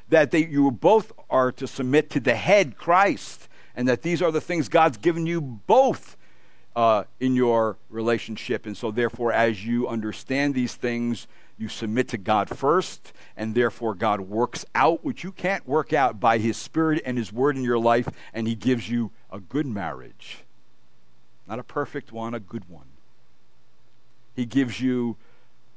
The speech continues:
a good understanding of where you are in Christ. He gives you a good understanding about if you're on a job and you're, uh, under a bad employer, how do I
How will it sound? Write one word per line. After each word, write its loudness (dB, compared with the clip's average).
a -4
good 4
understanding 2
of -6
where 2
you -2
are -4
in -6
Christ. -2
He 2
gives 4
you 4
a 2
good 4
understanding 2
about 4
if -4
you're 8
on 4
a 2
job 6
and 4
you're, 6
uh, 6
under 2
a 4
bad 2
employer, 0
how 4
do 8
I 4